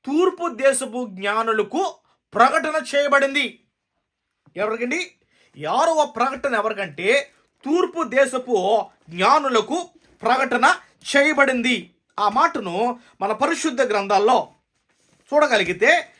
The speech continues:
మత్తయి సువార్త, మత్తయి సువార్త మొదటి అధ్యాయం మొదటి వచనం, రెండవ అధ్యాయం మొదటి వచనం, క్షమించాలి, రెండవ అధ్యాయము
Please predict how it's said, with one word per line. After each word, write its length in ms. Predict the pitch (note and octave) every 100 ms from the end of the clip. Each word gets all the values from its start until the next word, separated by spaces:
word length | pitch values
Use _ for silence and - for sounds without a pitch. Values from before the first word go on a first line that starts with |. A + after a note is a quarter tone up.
| _ F3+
మత్తయి 360 | B3+ D4 D4+
సువార్త, 500 | - C4 A#3+ A3 A3 A#3 F3+ F#3+ G#3+ - _ _ G3
మత్తయి 280 | G#3+ A#3+
సువార్త 640 | G3+ G3+ F#3+ F#3 A#3+ D#4 D#4 _ _ -
మొదటి 400 | E3 C4 E4+ D4+
అధ్యాయం 760 | C4+ G#3 F#3 A#3+ A3 G3 D#3 C#3 _ _ _ -
మొదటి 400 | F#3+ C4 D4 C4+
వచనం, 460 | A#3+ - A#3 G3
రెండవ 180 | G3 D4+
అధ్యాయం 380 | C#4 G#3 B3+ E4 - _ _ -
మొదటి 280 | A3+ D4 D4
వచనం, 340 | C4+ B3+ B3
క్షమించాలి, 960 | - _ _ G#3+ A#3 A#3+ B3 B3+ D#4+ - _ - -
రెండవ 260 | A3+ E4+ E4
అధ్యాయము 1040 | C4+ G3+ F#3 B3 A3 A#3+ G3 F#3+ A#3+ A#3+